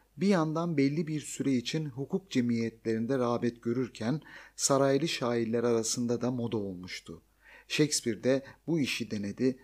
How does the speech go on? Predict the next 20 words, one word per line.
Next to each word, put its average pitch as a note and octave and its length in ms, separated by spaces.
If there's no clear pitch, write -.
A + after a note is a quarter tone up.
ve A2+ 120
zaman A#2 300
içinde A2 520
kendi A2 380
kişisel - 500
zevki A2 440
için B2+ 220
soneler G2+ 540
yazdı. C2+ 500
Aşk - 340
kavramını B2+ 600
değişik B2 460
boyut A#2+ 360
ve A#2 140
derinlikleriyle A#2 840
irdeleyen G#2+ 600
soneler, A2+ 640
müstehcen E3 720
kelime C3+ 380
oyunları B2+ 580